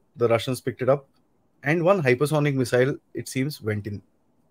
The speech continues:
This command center was supposed to be कितना, डेढ़ सौ, दो सौ फुट नीचे जमीन के, ठीक है, reinforced and everything।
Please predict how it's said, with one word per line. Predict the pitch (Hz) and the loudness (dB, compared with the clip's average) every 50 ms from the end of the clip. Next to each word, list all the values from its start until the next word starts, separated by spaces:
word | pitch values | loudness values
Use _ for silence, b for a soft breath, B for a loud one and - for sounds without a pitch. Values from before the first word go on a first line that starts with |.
| _ _ _ _ _ _ _ _ _ _ _ _ _ _ _ _ - 117 | _ _ _ _ _ _ _ _ _ _ _ _ _ _ _ _ 4 4
This | 131 127 - - | 4 4 4 2
command | 165 147 135 139 147 165 180 185 | 2 4 4 4 4 2 2 2
center | 185 180 180 196 202 202 196 | 0 2 2 2 2 4 4
was | 185 165 | 2 0
supposed | 165 147 143 147 151 143 - | -2 -2 -2 -2 -2 -2 -4
to | 160 147 | -6 -4
be | 165 185 196 | -4 -4 -4
कितना, | 190 156 147 - 180 196 | -6 -8 -6 -6 -6 -4
डेढ़ | 165 127 127 135 135 | 0 2 2 2 4
सौ, | - - 165 | 4 0 2
दो | 139 143 143 | 4 2 2
सौ | 135 156 147 | 2 0 -4
फुट | 135 151 143 - | -4 -4 -2 -2
नीचे | 127 123 120 143 139 | -2 -2 0 0 0
जमीन | 127 117 110 110 113 110 107 | 0 0 -2 -2 -2 -4 -4
के, | - 107 104 _ _ _ _ _ _ _ _ _ | -8 -10 -16 _ _ _ _ _ _ _ _ _
ठीक | - 135 151 147 | -8 -8 -4 0
है, | 160 143 | 0 0
reinforced | 127 127 131 131 139 - - 113 113 110 - - 117 | 2 2 2 2 0 0 -2 -2 -2 -2 -4 -8 -6
and | 113 110 113 | -4 -2 -2
everything। | 110 120 117 107 107 98 101 | -2 -2 -4 -4 -6 -10 -12